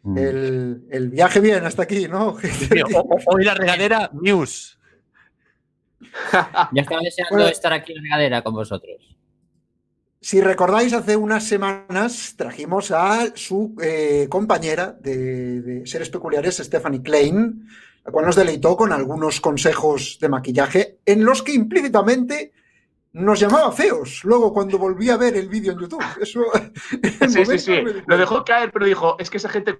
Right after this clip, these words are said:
Speaker 4: con las cejas así muy anchotas,
Speaker 1: Es que,
Speaker 4: mal".
Speaker 1: a ver, Stephanie parece muy buena, pero también la sabe tirar muy, también muy bien.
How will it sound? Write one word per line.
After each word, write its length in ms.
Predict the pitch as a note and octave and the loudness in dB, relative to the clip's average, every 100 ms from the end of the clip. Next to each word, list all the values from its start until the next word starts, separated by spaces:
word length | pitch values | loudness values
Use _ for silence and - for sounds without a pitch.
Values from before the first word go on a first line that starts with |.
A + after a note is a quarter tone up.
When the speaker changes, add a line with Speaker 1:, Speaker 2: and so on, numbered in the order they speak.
| - | -2
Speaker 4:
con 120 | E3+ | 0
las 120 | D#3 | 2
cejas 320 | F#3 - D#3+ | -2 0 -2
así 200 | D3+ D3 | -2 -8
muy 240 | C3 D#3+ D#3+ | -8 -4 -4
anchotas, 560 | C#3+ F#3+ F#3+ G3 F#3+ | 0 -2 0 0 0
Speaker 1:
Es 40 | F#3 | -2
que, 40 | C3+ | -2
Speaker 4:
mal". 140 | C3 | 0
Speaker 1:
a 100 | E3+ | 2
ver, 280 | E3 C3 G2 _ _ _ | 2 0 -2 _ _ _
Stephanie 500 | C#3 C3+ D3+ E3+ E3 | -2 0 0 2 2
parece 340 | D#3+ D#3 D3+ D#3 | 2 2 2 0
muy 120 | D3+ | 2
buena, 320 | D3 D3+ D#3 | 2 2 0
pero 160 | C#3 B2+ | -4 -4
también 320 | B2+ B2+ C3 | -2 -2 -2
la 100 | B2 | -4
sabe 300 | B2 A#2+ G#2+ | -4 -4 -4
tirar 340 | G#2 G#2 G2 F#2+ | -4 -4 -4 -6
muy, 300 | G2 F#2 F2+ | -8 -8 -10
también 360 | F#2 F#2 F#2 | -12 -14 -20
muy 80 | F#2+ | -20
bien. 120 | F#2 | _